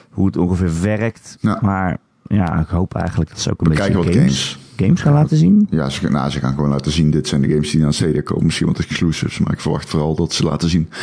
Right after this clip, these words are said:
Speaker 2: "Hey, deze partij heeft zich ook aangesloten bij Stadia." Dus,
Speaker 1: Ja.
Speaker 2: maar
Speaker 1: Het
Speaker 2: het
Speaker 1: wordt
Speaker 2: gaat,
Speaker 1: echt
Speaker 2: iedereen
Speaker 1: wat.
Speaker 2: gaat meedoen natuurlijk aan Stadia, dus ja.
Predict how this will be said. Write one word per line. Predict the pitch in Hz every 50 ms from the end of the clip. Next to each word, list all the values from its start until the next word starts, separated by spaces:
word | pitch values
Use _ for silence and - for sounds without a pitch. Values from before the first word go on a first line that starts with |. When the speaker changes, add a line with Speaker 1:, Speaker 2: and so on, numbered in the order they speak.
| - - -
Speaker 2:
"Hey, | - - 139 160
deze | 143 151 160 151 156
partij | - 143 - 147 135
heeft | 139 139 139
zich | - -
ook | 143 180 180 139
aangesloten | 101 85 85 - - - - - -
bij | - - -
Stadia." | - - - - - - - - - - - - - - - - - - 85 80 - _ _ _
Dus, | - - - 95
Speaker 1:
Ja. | 104 95
Speaker 2:
maar | 82
Speaker 1:
Het | 82 80 82 - _ _ _ - - 85
Speaker 2:
het | 80
Speaker 1:
wordt | - 143 -
Speaker 2:
gaat, | 90 87
Speaker 1:
echt | -
Speaker 2:
iedereen | 117 123 107 101 92 92
Speaker 1:
wat. | 85
Speaker 2:
gaat | 78 76 65
meedoen | 82 85 80 76 73
natuurlijk | 76 76 73 - 76 71
aan | - 73
Stadia, | - - 67 69 69 - - 69
dus | 67 67
ja. | - - -